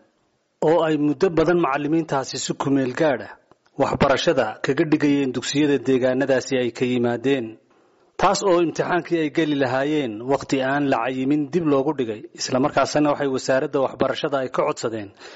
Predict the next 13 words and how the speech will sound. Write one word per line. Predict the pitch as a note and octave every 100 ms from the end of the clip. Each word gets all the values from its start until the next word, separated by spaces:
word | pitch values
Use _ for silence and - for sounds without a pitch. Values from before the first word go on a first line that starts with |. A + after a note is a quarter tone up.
| - - -
in | D#3+ E3
loo | E3
tixgeliyo | F3 F3+ - D3+ D3 D#3+
muddada | C#3+ C#3 D3+ A#2 B2
ay | B2+ B2
dugsiyada | C3 - E3 D#3+ C#3+
kaga | C#3 D#3+
shaqaynayeen | C#3+ - C#3+ C#3 C3+ B2
sida | C#3+ C3 B2+
ku | - B2+
meel | B2+ A#2+
gaadhka | D3+ C3+ - A2
ah. | G2